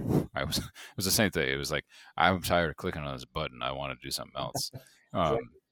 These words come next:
Speaker 1: and so I would implicitly talk to other people who had, who wanted to do that too. Uh, they're, they're also tired of clicking on buttons. "Oh, I could help you,"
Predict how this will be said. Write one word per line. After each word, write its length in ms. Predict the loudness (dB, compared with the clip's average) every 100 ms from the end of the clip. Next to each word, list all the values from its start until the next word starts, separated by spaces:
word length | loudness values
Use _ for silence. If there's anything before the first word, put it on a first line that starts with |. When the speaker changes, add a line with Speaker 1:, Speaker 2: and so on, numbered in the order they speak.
| _ _ _ _ _ _ -10
Speaker 1:
and 240 | -2 0 2
so 140 | 2
I 360 | 6 8 8 6
would 280 | 2 -2 -4
implicitly 580 | -4 0 0 -2 -6
talk 240 | -2 -2 -2
to 120 | -4
other 160 | -6 -8
people 360 | -8 -6 -6
who 220 | -6 -10
had, 200 | -12 -14 -12
who 380 | -10 -8 -10 -14 _ -12
wanted 300 | -6 -6 -6
to 100 | -12
do 140 | -10
that 200 | -8 -6
too. 180 | -4 -4 -4
Uh, 80 | -6
they're, 180 | -6 -6 -8 -8
they're 180 | -2 0
also 240 | 2 -2
tired 300 | -2 0 0
of 60 | -2
clicking 260 | -8 -10 -10
on 120 | -8
buttons. 340 | -6 -6 -4 2
"Oh, 160 | 4
I 140 | 4 2
could 140 | -2
help 240 | -2 -2
you," 100 | -6